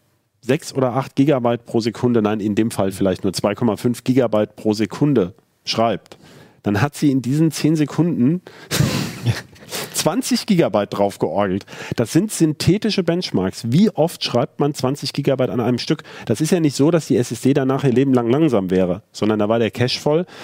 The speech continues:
wenn ich das nach einer halben Stunde, naja, schon nach ein paar Minuten wiederhole, kann sie wieder zwanzig Gigabyte schreiben. Also, ähm, ich sehe das, ähm, ich,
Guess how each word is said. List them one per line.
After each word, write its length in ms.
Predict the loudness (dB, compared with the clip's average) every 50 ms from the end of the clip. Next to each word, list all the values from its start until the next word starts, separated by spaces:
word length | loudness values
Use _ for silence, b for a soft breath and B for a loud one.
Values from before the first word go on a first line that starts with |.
| B B B
wenn 120 | 2 2 2
ich 80 | 2
das 160 | 0 0 0
nach 80 | 0 -2
einer 180 | 0 0 0 0
halben 220 | 0 0 -2 -4
Stunde, 320 | -2 0 2 2 4 2
naja, 280 | 2 2 2 0 0 -2
schon 180 | -2 -2 -2 -2
nach 120 | -2 -2
ein 120 | -4 -6
paar 180 | -2 -2 -2 0
Minuten 400 | 0 2 2 0 0 0 -2 -2
wiederhole, 500 | 0 0 0 2 2 2 2 2 2 0 B B B B B B B B
kann 200 | -2 0 0 2
sie 180 | 0 0 2 4
wieder 240 | 4 4 4 2
zwanzig 420 | 0 -2 -2 -2 -2 -4 -6 -6 -2
Gigabyte 440 | 0 2 2 2 2 0 -2 -2 -2
schreiben. 300 | -2 -2 -2 -2 -2 -6 B B B B B B B B B B
Also, 320 | B -2 2 2 2 2 0 -2
ähm, 380 | -4 -4 0 0 2 2 2 0
ich 180 | 0 0 0 0
sehe 240 | 0 2 2 4 4
das, 440 | 4 2 0 -2 -4 -10 -12 -12 -8 -4 0
ähm, 480 | 2 2 2 2 2 0 -2 -2 -6 -10 _ _ _ _ _ -20 _ _ _ _ _ _ _ _ _ _ _ _ -20 -20 -20 _ -8
ich, 160 | -6 -6 -6